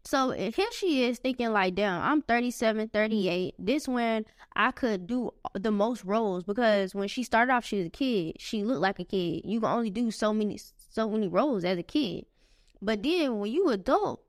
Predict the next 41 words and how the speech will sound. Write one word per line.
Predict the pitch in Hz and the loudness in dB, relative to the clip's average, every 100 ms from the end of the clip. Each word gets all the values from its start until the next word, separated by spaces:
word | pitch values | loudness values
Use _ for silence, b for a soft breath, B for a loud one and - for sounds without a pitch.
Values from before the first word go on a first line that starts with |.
| _ _ _ _ _ 190 | _ _ _ _ _ 0
like | 214 175 180 | 2 2 2
that, | 247 311 - | 4 4 2
and | 214 | -2
she, | - 254 196 | -2 -2 -2
she | - 285 254 | -4 -2 0
looks | 269 | 0
like | 220 226 | 0 0
she | 233 | -4
could | 214 | -2
be | 240 | 0
the | 190 | 0
mom, | 190 240 208 165 | 0 0 0 0
the | 165 | -2
cousin, | 170 254 233 185 160 | -2 0 0 0 -4
the | 165 | -6
sister, | - 262 247 190 175 | -4 -4 -2 -2 -2
like, | 120 90 | -2 -4
you | 202 285 | -4 -2
can, | 294 214 208 - | 0 -2 -2 -2
and | 214 196 | -2 0
then | 285 294 247 | 0 0 -2
she | - 247 | -2 0
got | 214 - | 0 0
credentials | 196 175 254 262 | -4 -2 -2 -2
behind | 196 196 190 180 | -2 0 0 2
her | |
name. | 185 285 202 170 | 0 0 -2 -2
So | 220 | -2
it's | 247 220 | 0 2
like, | 180 | 0
okay, | 214 - 185 | -2 -4 -4
cool. | - 427 202 _ _ _ | -2 -4 -4 _ _ _
You | 190 294 | -6 0
got | 294 185 - | 4 2 0
two | - 349 370 - - | -2 4 4 2 -2
N | 262 339 | 2 4
double | 302 311 294 | 4 4 2
A | 294 311 | 2 2
C | 311 311 | 0 -2
P | - 302 | 0 0
awards. | 277 190 175 165 180 - - | 2 0 0 0 -2 -6 -14